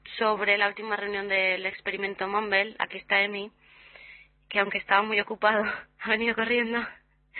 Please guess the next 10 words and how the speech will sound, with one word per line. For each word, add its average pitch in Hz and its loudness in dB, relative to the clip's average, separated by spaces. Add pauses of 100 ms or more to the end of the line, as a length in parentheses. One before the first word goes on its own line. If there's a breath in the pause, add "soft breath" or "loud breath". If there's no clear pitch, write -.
(600 loud breath)
y 226 0
le 214 0
puedo, 226 -8
le 214 -8
puedo 226 -2
hacer 214 -8
de 208 0
altavoz. 185 -2 (260)
Em, 170 -8 (260)
pero, 170 -8